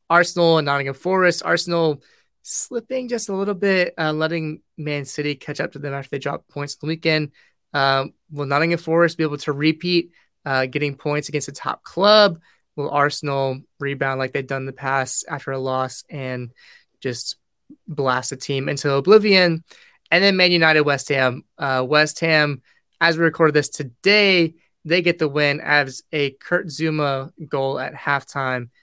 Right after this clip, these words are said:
um, puts them up one nil, and Man United off their draw with Chelsea. Uh, that's probably the game that we could also talk about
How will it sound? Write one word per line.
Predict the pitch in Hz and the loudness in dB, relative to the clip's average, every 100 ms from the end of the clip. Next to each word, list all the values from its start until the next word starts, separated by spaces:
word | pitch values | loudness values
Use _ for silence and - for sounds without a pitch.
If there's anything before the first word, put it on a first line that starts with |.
| _ _ | _ _
um, | 135 127 | -6 -6
puts | 120 147 - | -10 -10 -8
them | 131 | -6
up | 131 | -8
one | 131 127 127 | -6 -6 -4
nil, | 127 | -4
and | 123 | -4
Man | 139 139 | -6 -8
United | 131 127 127 | -4 -2 0
off | 127 | -2
their | 127 127 | -4 -6
draw | 131 131 | -4 -4
with | 123 | -4
Chelsea. | - 131 131 131 123 _ _ _ _ - | -8 -8 -6 -8 -10 _ _ _ _ -4
Uh, | 131 131 120 - | 2 2 2 0
that's | 175 | 0
probably | 294 349 | 2 2
the | 339 | 2
game | 269 262 247 220 _ - | 2 2 0 -4 _ -4
that | 180 | 0
we | 196 | 0
could | 196 | 0
also | 190 185 | 0 0
talk | 185 | -2
about | 180 175 170 | -2 0 -2